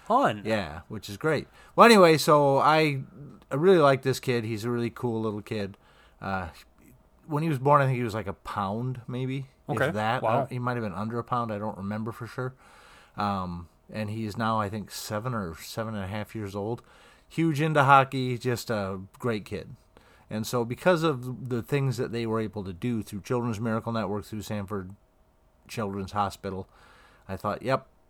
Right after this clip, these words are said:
Speaker 2: it's worth it." 'Cause I've got kids of my own. They're grown. Thank God they are in fine shape.
Speaker 1: Mm-hmm.
Speaker 2: Well, physically anyway.
Speaker 1: Right.
Speaker 2: You know, they're my kids. So.
Speaker 1: But you never know, grandkids and
Speaker 2: Yeah, grandkids. I've got other, and,
Speaker 1: Yeah.
Speaker 2: and just friends' kids. Your
Speaker 1: Right.
Speaker 2: kids, thank
Speaker 1: Yeah.
Speaker 2: goodness, are okay.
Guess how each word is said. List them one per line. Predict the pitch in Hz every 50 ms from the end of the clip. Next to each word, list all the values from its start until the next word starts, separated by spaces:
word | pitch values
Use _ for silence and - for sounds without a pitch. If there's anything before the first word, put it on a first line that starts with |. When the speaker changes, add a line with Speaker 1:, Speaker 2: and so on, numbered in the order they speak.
| _ _
Speaker 2:
it's | - 117 - -
worth | 110 104 101 90 -
it." | 98 -
'Cause | - 127 135
I've | 165 156 131
got | 139 127 104 -
kids | - 120 98
of | 104
my | 107 101 92
own. | 82 82 - 92 -
They're | 117 123 127
grown. | 123 131 131 120 123 123 127 120 - _ _ _ - 127
Thank | 131 120 113 113 - - _
God | - 117 117 120 123 123 117 110
they | 117 110
are | 107 107 104 98 95 - _ _ _ _ _
in | 120 101 95
fine | 95 - - 113 113 113 113 113
shape. | 110 - 113 107 113 113 _
Speaker 1:
Mm-hmm. | - 143 123 127 143 -
Speaker 2:
Well, | 104 95 87 87 85 - _ _ _ _ _ _ _ _ _ _
physically | - - 110 95 107 - 107 104 95 95
anyway. | 98 95 92 214
Speaker 1:
Right. | 165 123 110 127 - - - - - _
Speaker 2:
You | - 135
know, | 120 82 85 98
they're | 101 107 101
my | 95 95 95 90
kids. | - - 85 85 95 -
So. | - 92
Speaker 1:
But | 170 143 -
you | 180
never | 185 180 165 151
know, | 139 131 131
grandkids | 139 135 123 123 127 131 127 135 127 127 143 151 147 135 127
and | - -
Speaker 2:
Yeah, | 196 185 156
grandkids. | 120 143 151 151 143 131 - 160 151 135
I've | 170 165
got | 165 180 175
other, | 170 165 156 165 160 143 - -
and, | 170 170 165
Speaker 1:
Yeah. | 127 127 131
Speaker 2:
and | 170 160 151
just | 156 156 -
friends' | - - 143 139 123 110
kids. | - - 131 135 120
Your | 139 170 214
Speaker 1:
Right. | 202
Speaker 2:
kids, | 170 160 156 135
thank | - 147 131 135
Speaker 1:
Yeah. | 139
Speaker 2:
goodness, | 131 127 131 127 - 135
are | 123 120
okay. | 123 120 - - 120 117 120 127 127